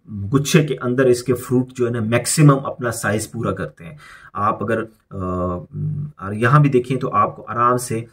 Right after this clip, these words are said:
अ, सात का गुच्छा आपको नजर आएगा, यहाँ भी आप दूसरे गुच्छे में भी आपको सात का गुच्छा नजर आएगा। और सबके सारे, सारे फ्रूट जो है ना, वो अपना साइज पूरा कर रहे हैं। ये नहीं कि एक साइज छोटा है, छोटा है, दूसरा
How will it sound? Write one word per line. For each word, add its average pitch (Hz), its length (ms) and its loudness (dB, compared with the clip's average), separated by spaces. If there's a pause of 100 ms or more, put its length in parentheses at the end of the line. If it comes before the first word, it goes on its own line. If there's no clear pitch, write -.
(200)
अ, 98 80 -14
सात 117 340 0
का 110 220 -12 (360)
गुच्छा 113 360 -2
आपको 107 180 0
नजर 101 260 -2
आएगा, 90 420 -4 (200)
यहाँ 120 220 -2
भी 123 100 4
आप 107 100 2
दूसरे 117 300 0
गुच्छे - 280 -4
में 110 140 -4
भी 107 60 -2
आपको 104 220 -2
सात 104 300 -6
का 104 80 -12
गुच्छा 101 240 -6
नजर 98 240 -4
आएगा। 147 220 -10 (360)
और 139 100 -4
सबके 226 420 2
सारे, 170 460 4
सारे 151 380 0 (220)
फ्रूट 175 300 2
जो 156 140 4
है 151 60 8
ना, 160 60 6
वो 170 120 4
अपना 165 220 2
साइज 147 460 2
पूरा 175 240 4
कर 104 180 -2
रहे 101 100 -8
हैं। 101 80 -4
ये 143 80 2
नहीं 147 220 4
कि 147 140 0
एक 135 120 0
साइज 127 380 4
छोटा 127 300 4
है, 127 100 0
छोटा 127 280 0
है, 131 200 0
दूसरा 113 320 -6